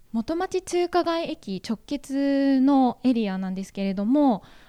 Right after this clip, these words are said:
アメリカ山っていう公園がございまして、まあ、そちらの方で、あの、養蜂を行われているそうでして、まあ、あの、そこの養蜂をされながら、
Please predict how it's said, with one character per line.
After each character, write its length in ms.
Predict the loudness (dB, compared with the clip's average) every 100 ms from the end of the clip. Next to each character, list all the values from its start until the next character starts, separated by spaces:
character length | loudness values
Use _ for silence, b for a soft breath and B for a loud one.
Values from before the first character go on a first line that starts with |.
| -2
ア 60 |
メ 140 | 0 2
リ 120 | 0
カ 160 | -2
山 260 | 0 2 2
っ 40 | 0
て 140 | -4
い 40 |
う 60 | -8
公 240 | -4 -4
園 100 | -2
が 80 | -4
ご 140 | -4 -4
ざ 120 | -4
い 20 |
ま 180 | -4 -4
し 140 | -6 -8
て、 300 | -4 -4 -4
ま 80 |
あ、 40 | -6
そ 120 | -6
ち 120 | -4
ら 120 | -2
の 160 | -2 0
方 260 | 2 2 2
で、 220 | 0 -2
あ 60 | -6
の、 80 |
養 240 | -2 0 -2
蜂 160 | -2
を 340 | -2 -2 -2 -4
行 180 | -4 -2
わ 200 | -2 -4
れ 120 | -8
て 220 | -6 -6
い 80 | -6
る 60 |
そ 300 | -8 -8 -10
う 40 | -10
で 140 | -14
し 100 | -16
て、 320 | -4 -4 -4 B B B B B -2
ま 80 | 2
あ、 20 |
あ 20 |
の、 120 | 2
そ 100 | 0
こ 140 | -2 2
の 100 | 4
養 240 | 4 2
蜂 80 | 0 -4 -2
を 80 | -4
さ 140 | -6
れ 100 | -6
な 160 | -6 -6
が 160 | -6 -6
ら、 300 | -6 -6